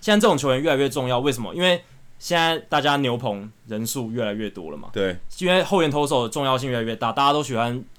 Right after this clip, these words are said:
Speaker 1: 增加牛棚人数。那在这样的情况下，被挤压的是哪里？因为你球员名单就是二十五人嘛。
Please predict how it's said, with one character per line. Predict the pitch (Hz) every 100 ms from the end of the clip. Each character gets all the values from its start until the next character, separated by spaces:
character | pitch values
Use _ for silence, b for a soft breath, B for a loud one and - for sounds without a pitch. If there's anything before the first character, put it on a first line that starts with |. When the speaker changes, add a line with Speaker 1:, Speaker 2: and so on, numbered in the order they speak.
| - -
Speaker 1:
增 | 139 139
加 | 139 127
牛 | 120
棚 | 110 110 110
人 | 98 110
数。 | 120
那 | 143
在 | 175
这 | 196
样 | 196
的 | 160
情 | 175
况 | 185
下， | 180 151 - b b
被 | 185
挤 | 123 113
压 | 120 120
的 |
是 | 110
哪 | 104 92
里？ | 67 117
因 | 185
为 | 247
你 | 170 147
球 | 160
员 | 190
名 | 175
单 | 190
就 | 185
是 | 170
二 | -
十 | 139
五 | 113
人 | 90
嘛。 | 55 58